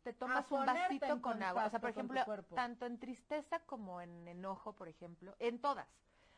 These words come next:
Speaker 1: Ayuda muchísimo la respiración. Cinco
Speaker 2: En la
Speaker 1: minutos.
Speaker 2: ansiedad.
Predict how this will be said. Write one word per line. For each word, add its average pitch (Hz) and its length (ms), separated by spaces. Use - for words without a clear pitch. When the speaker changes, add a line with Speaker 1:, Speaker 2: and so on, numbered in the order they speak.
Speaker 1:
Ayuda 214 220
muchísimo 254 500
la 180 120
respiración. 160 640
Cinco 269 220
Speaker 2:
En 277 60
la 233 60
Speaker 1:
minutos. 233 280
Speaker 2:
ansiedad. - 200